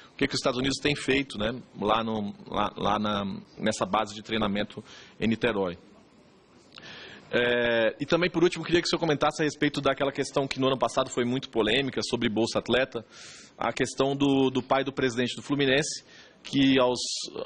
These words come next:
a, já um senhor de idade, que foi contemplado com Bolsa Atleta, e a Bolsa Atleta, todos sabem, elas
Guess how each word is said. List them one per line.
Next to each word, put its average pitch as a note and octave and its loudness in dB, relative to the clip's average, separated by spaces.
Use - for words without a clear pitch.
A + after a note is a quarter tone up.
a, G#2 -2
já A2+ 0
um A#2+ 0
senhor A2+ 2
de A2+ 0
idade, A#2 0
que - -18
foi A#2+ -6
contemplado A2+ 0
com G#2+ -6
Bolsa G#2+ -2
Atleta, B2+ 0
e G#2+ -2
a G2+ 2
Bolsa G#2+ -4
Atleta, G#2+ -2
todos G#2+ -6
sabem, A2 0
elas G#2 0